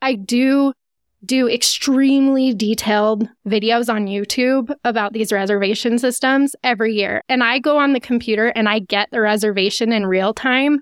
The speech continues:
and show you how to do it, which is extremely stressful for me, by the way.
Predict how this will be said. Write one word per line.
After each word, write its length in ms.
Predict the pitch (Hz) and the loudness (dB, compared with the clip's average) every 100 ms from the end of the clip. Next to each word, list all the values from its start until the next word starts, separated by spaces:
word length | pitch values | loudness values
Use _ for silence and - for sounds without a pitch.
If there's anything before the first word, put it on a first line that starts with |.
| _ _ _ _ - | _ _ _ _ -4
and 120 | 247 | -2
show 200 | 233 226 | 0 0
you 180 | 214 233 | 2 0
how 160 | 196 202 | 0 -4
to 100 | 196 | -4
do 220 | 190 185 | -2 0
it, 240 | - 247 - _ _ _ | 0 -2 -4 _ _ _
which 140 | - 269 | -6 -2
is 100 | 269 | 0
extremely 640 | 285 - 392 453 539 466 | 0 -2 0 2 2 2
stressful 520 | - 262 240 - 220 | 2 -2 -2 -2 -2
for 120 | 208 226 | 0 0
me, 200 | 233 220 | 2 0
by 180 | 190 | -2
the 80 | 208 | -2
way. 360 | 233 - 285 | -2 0 0